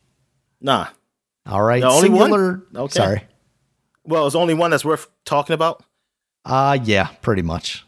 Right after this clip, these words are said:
Speaker 2: And that is Death's Door. That is now out on the Nintendo Switch and P S four and P S five. So that was previously just P C and Xbox, I believe.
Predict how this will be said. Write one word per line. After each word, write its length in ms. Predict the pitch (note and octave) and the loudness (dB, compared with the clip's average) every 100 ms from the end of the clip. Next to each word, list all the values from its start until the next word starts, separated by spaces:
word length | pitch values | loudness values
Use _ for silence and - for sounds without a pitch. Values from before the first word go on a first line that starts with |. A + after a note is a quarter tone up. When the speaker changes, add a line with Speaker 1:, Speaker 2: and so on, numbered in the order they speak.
| - | -6
Speaker 2:
And 340 | A#2 A2+ A2 | 0 2 2
that 160 | A#2+ A#2 | 2 2
is 240 | A#2 G#2 | 0 -2
Death's 420 | G2 C3+ C#3 - | -4 -4 -4 -6
Door. 440 | A2+ A#2+ A#2+ A#2+ A#2 | -2 0 2 0 0
That 200 | A#2 A#2 | 0 0
is 140 | G#2+ | 0
now 220 | A#2 A2+ | 0 2
out 260 | A#2 G#2 A2 | 2 2 2
on 140 | G#2+ | 2
the 80 | G#2+ | 2
Nintendo 500 | G#2 G#2+ - A2+ A2 | 2 2 0 0 0
Switch 520 | - A2 G#2 - - - - - - - | 0 0 0 -2 -6 -10 -20 -20 -20 -4
and 340 | A2 G#2+ G2+ | 0 2 2
P 140 | - G#2+ | 2 0
S 120 | - | 0
four 280 | A#2 G#2+ G#2 | -2 0 0
and 120 | G2 | -2
P 160 | - G#2 | -4 -4
S 160 | - | -6
five. 600 | - G2 F#2+ G2 F#2+ - - _ _ _ _ | -4 0 2 0 -2 -8 -20 _ _ _ _
So 120 | - | -4
that 60 | G#2 | -2
was 100 | G2 | -4
previously 680 | - G#2+ F#2+ G2 - G2+ | -2 0 0 -2 -2 -2
just 280 | G2 G#2 - | -2 -4 -4
P 180 | - G#2+ | -4 -4
C 520 | - G#2 G2 G2 - _ _ _ - _ - | -2 -2 0 -2 -6 _ _ _ -20 _ -8
and 460 | G#2+ F#2+ F#2+ F#2+ - | -2 0 2 0 -2
Xbox, 480 | A2+ - C3 C#3 E3 | -6 -6 -6 -2 -2
I 40 | |
believe. 680 | D#3+ F3 F#3+ G3+ F#3+ - | 0 2 2 2 -2 -6